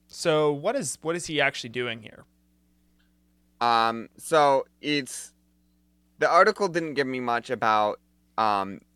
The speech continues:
Speaker 2: the, and, and so what, what actually happens is that this, um, Quaglin would go to his lawyer, and the lawyer would, is,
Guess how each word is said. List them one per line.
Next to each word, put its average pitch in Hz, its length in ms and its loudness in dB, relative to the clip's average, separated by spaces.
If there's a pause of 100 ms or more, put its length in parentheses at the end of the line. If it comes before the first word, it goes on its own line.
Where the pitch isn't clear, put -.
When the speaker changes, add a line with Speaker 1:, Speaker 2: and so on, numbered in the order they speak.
(540)
Speaker 2:
the, 107 440 0 (600)
and, 147 240 0
and 156 180 -2
so 160 480 0
what, 147 280 0
what 143 200 0
actually 139 540 0 (260)
happens 117 840 -4
is 110 200 -6
that 104 300 2 (520)
this, 143 420 2 (520)
um, 110 480 2 (260)
Quaglin 131 720 2
would 113 240 -6
go 120 220 2
to 117 260 -10
his 104 480 -8
lawyer, 98 580 0 (400)
and 110 140 -8
the 110 80 -2
lawyer 113 840 4 (1080)
would, 123 380 0
is, 117 300 -6